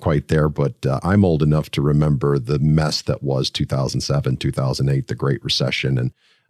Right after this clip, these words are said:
you know, the unforeseen consequences that even the best prepared contractors really couldn't have possibly planned for. So I think it's a great topic, and I, I really would like to do a couple more, and maybe we'll make it a three or four part series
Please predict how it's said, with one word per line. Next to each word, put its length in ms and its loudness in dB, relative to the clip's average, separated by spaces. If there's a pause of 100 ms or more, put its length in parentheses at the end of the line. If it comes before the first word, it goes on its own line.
you 180 -2
know, 160 2
the 220 -2
unforeseen 1120 2 (560)
consequences 1080 -2
that 240 -4 (100)
even 240 4
the 60 4
best 360 0
prepared 560 -2 (140)
contractors 760 -2 (460)
really 520 2
couldn't 440 0
have 220 -4
possibly 600 -2
planned 440 -6
for. 300 -8
So 360 -2 (300)
I 80 2
think 160 2
it's 120 0
a 40 0
great 340 2
topic, 560 0
and 120 2
I, 200 0
I 100 -8 (120)
really 240 2
would 260 2
like 220 -4
to 80 -6
do 180 -2
a 60 -6
couple 260 -4
more, 220 2
and 100 2
maybe 180 0
we'll 140 -2
make 220 -4
it 80 -4
a 40 -4
three 200 -2
or 40 -2
four 200 -4
part 260 -6
series 460 2